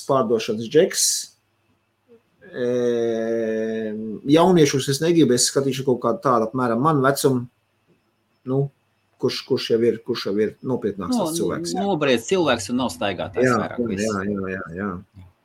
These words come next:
Speaker 1: Ē, tāpēc, tāpēc es, es, es, nu, es, es tā vienkārši skatīšos, būs, būs jāiet, jā,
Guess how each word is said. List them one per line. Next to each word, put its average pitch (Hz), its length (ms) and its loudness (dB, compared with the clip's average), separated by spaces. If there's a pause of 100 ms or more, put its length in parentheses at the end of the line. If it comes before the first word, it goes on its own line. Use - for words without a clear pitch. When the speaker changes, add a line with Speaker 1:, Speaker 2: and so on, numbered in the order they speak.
(1500)
Speaker 1:
Ē, 80 840 -8
tāpēc, 101 480 -2
tāpēc 104 420 -4
es, 104 260 4
es, 104 180 -2
es, 117 300 2
nu, 160 260 6
es, 151 220 6
es 147 160 6
tā 123 160 4
vienkārši 104 240 -2
skatīšos, 104 420 0
būs, 120 300 0
būs 123 240 0
jāiet, 95 360 0
jā, 87 120 -6